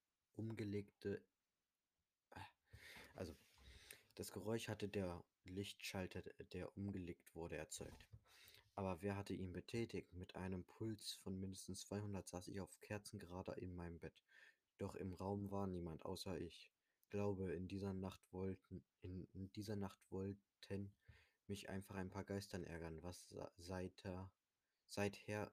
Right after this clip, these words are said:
zum Glück nie wieder passiert ist. Also das war die erste Geschichte. Also diese Geschichten sollen angeblich wahr sein. Ähm,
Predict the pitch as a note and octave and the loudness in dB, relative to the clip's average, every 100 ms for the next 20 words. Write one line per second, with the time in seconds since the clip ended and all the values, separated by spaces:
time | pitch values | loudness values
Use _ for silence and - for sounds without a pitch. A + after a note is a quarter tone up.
0 | _ _ - G2+ G2 G2 G2 G2+ F#2 F#2+ | _ _ -8 -2 -2 0 -2 0 0 0
1 | F#2 - F2 - E2 - D2+ - - D#2 | -4 -6 -8 -8 -8 -8 -14 -16 -10 -8
2 | E2+ D2+ D#2 - - E2+ - - - G2 | -6 -6 -8 -6 -6 -8 -8 -10 -4 -6
3 | - G#2+ G2+ - - - - - F2 E2+ | -6 -10 -10 -14 -16 -16 -10 -8 -6 -6
4 | F2 E2 F2 - F#2+ - F2 E2+ E2 E2 | -6 -8 -10 -8 -8 -6 -6 -8 -6 -6
5 | D#2 D2+ E2 E2+ - D#2 - - D2 E2 | -6 -10 -10 -10 -10 -12 -12 -12 -6 -6
6 | F2+ F#2 F#2 F#2 F2+ E2 D2+ | -6 -6 -6 -6 -10 -14 -14